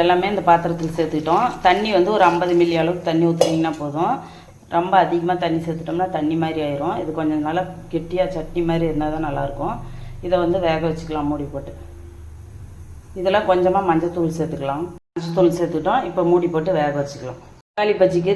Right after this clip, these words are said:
தாளிப்பு தேவையானது ரெடி பண்ணி வச்சுருக்கிறோம். பூண்டு கொஞ்சம் இடித்து வச்சுருக்குறோம். எடுத்த பூண்டில் பாதி போட்டுட்டு மீதியை இங்கே இடித்து வச்சுருக்குறோம். கருவேப்பிலை கொஞ்சம், வரமிளகாய் மூணையும் கட் பண்ணி வச்சுக்கிட்டோம்.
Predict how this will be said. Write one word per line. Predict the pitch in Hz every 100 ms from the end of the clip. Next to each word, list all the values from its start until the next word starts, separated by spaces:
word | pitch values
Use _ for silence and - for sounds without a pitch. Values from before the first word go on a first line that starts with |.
| 196
தாளிப்பு | 180 190 190 180
தேவையானது | 180 175 170 170
ரெடி | 170 165
பண்ணி | 165 165
வச்சுருக்கிறோம். | 156 - 175 196
பூண்டு | - 202 196
கொஞ்சம் | 185 170 165
இடித்து | 160 170
வச்சுருக்குறோம். | 165 151 143 147 190 196
எடுத்த | 175 180 185
பூண்டில் | 175 170 170
பாதி | 165 165 165 165
போட்டுட்டு | 165 165 175 254 294 - - - -
மீதியை | 190 190 185 190
இங்கே | 185 165
இடித்து | 165 170
வச்சுருக்குறோம். | 165 156 143 180 220 214
கருவேப்பிலை | 170 175 170 156
கொஞ்சம், | 147 147 180 - - - - -
வரமிளகாய் | 170 180 190 185 180 170
மூணையும் | 165 170 165
கட் | -
பண்ணி | - 165
வச்சுக்கிட்டோம். | 160 156 139 151 202